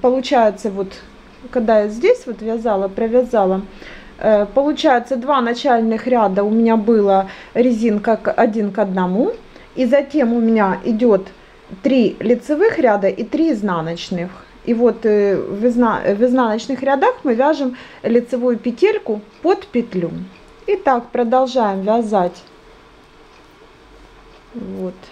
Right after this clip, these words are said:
обычной резиночкой до конца ряда. Следующий ряд изнаночный мы будем вязать лицевую под петлю.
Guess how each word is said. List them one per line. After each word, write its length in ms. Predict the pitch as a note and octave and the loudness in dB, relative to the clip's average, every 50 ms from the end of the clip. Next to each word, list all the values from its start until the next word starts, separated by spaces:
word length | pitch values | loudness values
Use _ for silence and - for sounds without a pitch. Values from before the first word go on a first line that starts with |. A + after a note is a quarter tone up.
| - - - | -20 -14 -10
обычной 640 | G#3 G#3 G3+ G3+ A3 G#3 F#3+ - - - G#3+ G#3 G#3+ | -8 -8 -6 -4 -6 -6 -6 -6 -8 -6 -4 -4 -2
резиночкой 800 | A#3 B3+ B3+ B3+ - B4+ B4 A#4 F#4+ - - - - F4+ D#4+ | -2 -4 -2 0 2 2 2 2 0 -4 -8 -6 -6 -6 -6
до 120 | - - D4 | -4 -6 -6
конца 540 | - C#4+ C#4 C#4 C4+ - - D4 C#4+ C#4+ | -4 -4 -4 -4 -4 -2 0 0 2 2
ряда. 460 | C#4 C#4 C4+ C4+ C4+ B3 A3+ B3 B3 A#3+ B3 B3 - - - - - - - - - - - - - - - - - - - - - - - - - _ _ - - - - - - - - - - - - _ - - - - - - - - - - - - - - | 2 2 2 0 0 0 0 0 -2 -2 -4 -6 -10 -20 -20 -20 -20 -20 -20 -20 -20 -20 -20 -20 -20 -20 -20 -20 -20 -20 -20 -20 -20 -20 -20 -20 -20 _ _ -20 -20 -20 -20 -20 -20 -20 -20 -20 -20 -20 -20 _ -20 -20 -20 -20 -20 -20 -20 -20 -20 -20 -20 -20 -16 -6
Следующий 600 | - B3 B3+ C4 A#3 G#3+ B3 A#3+ B3 - - C#4 C4 | 0 4 4 4 4 2 -2 -4 -6 -6 -4 -2 0
ряд 300 | D4 F4+ G#4+ G#4+ - - | 0 2 0 0 -2 -2
изнаночный 760 | C4+ A3 A3 A#3 A#3 A3 A3 A3 G#3+ G#3+ - - - A3+ A3+ | -2 0 0 2 2 2 0 0 0 -2 -4 -4 -2 0 2
мы 140 | A3+ A#3+ A#3 | 2 2 2
будем 340 | A3 A3 B3 G3+ A#3 A#3 A3+ | 0 0 0 0 0 0 2
вязать 480 | A3 A3+ A3+ A3+ A3+ E4 G#4 A4+ - | 2 2 2 2 2 2 0 0 0
лицевую 640 | C#4 B3+ - - - A#3+ A3+ B3 F4 A4 G4+ D4+ A#3+ | -2 -2 -2 -2 -2 -2 0 2 4 4 4 4 2
под 260 | - - G#4 G4 - | 0 -2 -2 -2 -4
петлю. 600 | - - A3 F#3+ F#3+ - F#3+ F#3+ G3 G#3 G#3+ | -8 -8 -8 -8 -6 -4 -2 -2 -2 -2 -2